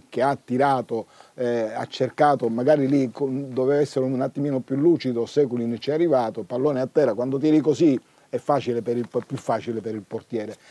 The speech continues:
E l'altro invece il gol del Trapani. Nel frattempo che la regia prepara queste immagini, eh, torniamo un attimo da Tino. Tino La Vecchia, vediamo se questa volta il collegamento c'è, lo salutiamo.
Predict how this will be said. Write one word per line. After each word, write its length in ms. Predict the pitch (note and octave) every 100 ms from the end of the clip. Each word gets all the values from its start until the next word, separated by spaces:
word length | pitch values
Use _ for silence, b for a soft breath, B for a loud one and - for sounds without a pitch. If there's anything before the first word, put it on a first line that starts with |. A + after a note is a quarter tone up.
| B B
E 140 | B C4
l'altro 380 | F#3+ E3+ D#3+ D3+
invece 340 | D#3 D3 C3
il 120 | C3
gol 400 | B2+ C#3+ C#3 C3 A#2+ b b b
del 300 | - C#3 C#3
Trapani. 440 | C3 C3 A#2+ A#2 A#2
Nel 180 | C#3+
frattempo 420 | D3+ E3 D#3+ F3 D3+
che 100 | D3
la 140 | D3
regia 340 | D#3 D3 D#3
prepara 440 | C3+ C#3 D#3 D3 C#3+
queste 320 | C#3 C3 F3
immagini, 680 | E3+ F3 G3+ F#3 D#3+ D#3+ C#3 B B B B
eh, 280 | C#3 C3+ C3
torniamo 360 | C#3+ D3+ G#3+
un 60 | F#3
attimo 480 | F3 - E3 D3+ C#3
da 200 | C#3 C#3
Tino. 520 | B2+ D3 B2 A2+ A2
Tino 240 | - F3 F#3+
La 100 | F3+
Vecchia, 340 | E3+ D3 -
vediamo 300 | B2 D#3 E3
se 140 | D3 C3+
questa 240 | - -
volta 280 | E3 D3 D3
il 140 | D3
collegamento 640 | - D3+ C#3+ D3+ D#3 D#3 E3+
c'è, 400 | - G#3+ G#3 C#3+
lo 140 | B2+
salutiamo. 680 | C3 C#3+ D#3 G#3 G#3 D#3+ C#3+